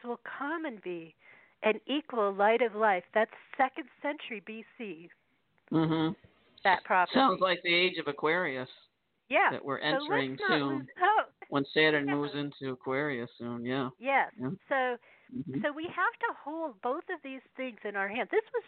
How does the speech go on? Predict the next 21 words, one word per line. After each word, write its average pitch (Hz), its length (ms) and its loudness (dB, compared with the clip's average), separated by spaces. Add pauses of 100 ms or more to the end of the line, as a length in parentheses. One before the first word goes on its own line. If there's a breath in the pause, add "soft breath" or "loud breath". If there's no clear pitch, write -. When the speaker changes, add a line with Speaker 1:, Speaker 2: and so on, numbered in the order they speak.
Speaker 1:
true 302 200 -4
of 311 100 -6
my 349 200 -2
own 453 460 -8 (320 loud breath)
experiences 202 760 0
I 196 120 2
had. 202 180 -2
There 226 100 -2
were 233 220 -8
some 269 160 -8
dark 370 420 2
things, 262 260 -8
and 254 140 -6
then 269 140 -2
the 277 80 -8 (180)
extremely 370 1080 -8
loving, 277 500 0
incredible, 240 1040 -6
unconditional 262 1040 -6
divine 208 560 -2
love 247 320 -2